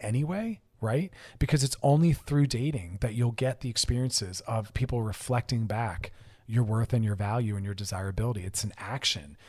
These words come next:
And it's a relational wound that's only healed relationally. And so you have to be willing to step in your anxiety so that you can be given the opportunity to have people tell you of your worth and value. Dating apps are gnarly, but there's a lot of,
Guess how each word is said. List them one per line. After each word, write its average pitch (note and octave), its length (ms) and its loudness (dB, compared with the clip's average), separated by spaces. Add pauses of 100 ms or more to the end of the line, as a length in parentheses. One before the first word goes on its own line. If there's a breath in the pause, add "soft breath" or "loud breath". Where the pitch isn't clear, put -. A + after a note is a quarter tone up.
(340 loud breath)
And A2+ 140 -2
it's - 140 -2
a C3+ 60 2
relational B2+ 580 2
wound B2 200 4
that's A2+ 160 0
only B2 200 2
healed A#2 180 -2
relationally. A2 640 -2
And E2+ 100 -10
so - 120 -2
you A2+ 100 0
have B2 120 -2
to C#3+ 60 0
be C#3+ 140 2
willing C3 260 0
to G#2+ 60 -2
step A2+ 300 -2
in B2 80 2
your A#2+ 100 0
anxiety G#2+ 680 -4 (380 loud breath)
so - 180 2
that B2 140 2
you A2 80 -6
can A#2 200 0
be A#2 120 -4
given A#2+ 240 0
the A#2 80 2
opportunity C3+ 540 0
to G#2+ 60 -2
have G#2 100 -6
people A#2 260 -2
tell A2+ 300 -2
you A2 320 -6
of G2 100 -8
your G2+ 120 -4
worth F#2 220 -6
and F#2+ 120 -6
value. D#2 420 -8 (460 loud breath)
Dating C3+ 260 4
apps E3 220 2
are D3 80 4
gnarly, A#2 500 2 (260 loud breath)
but B2+ 120 0
there's C3+ 160 4
a C3+ 60 4
lot C3 520 6
of, A#2+ 220 -2